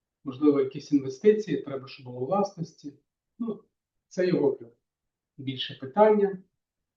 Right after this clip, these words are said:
Розроблена була документація, ми її затверджуємо. Помінялися, були землі с р призначення, це вже тепер будуть землі промисловості.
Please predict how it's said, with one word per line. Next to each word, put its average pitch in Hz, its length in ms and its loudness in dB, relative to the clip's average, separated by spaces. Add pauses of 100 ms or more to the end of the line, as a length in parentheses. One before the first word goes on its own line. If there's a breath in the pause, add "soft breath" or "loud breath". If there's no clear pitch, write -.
(540)
Розроблена 165 680 4
була 151 260 6
документація, 208 1040 0
ми 160 160 -2
її 160 400 -6
затверджуємо. 170 920 -4 (680)
Помінялися, 160 880 4
були 170 280 2
землі 160 340 6
с 139 120 -8
р 151 200 2
призначення, 196 760 2 (400)
це 170 200 4
вже 170 140 0
тепер 165 380 2
будуть 139 220 -2
землі 160 500 0 (220)
промисловості. 143 880 -2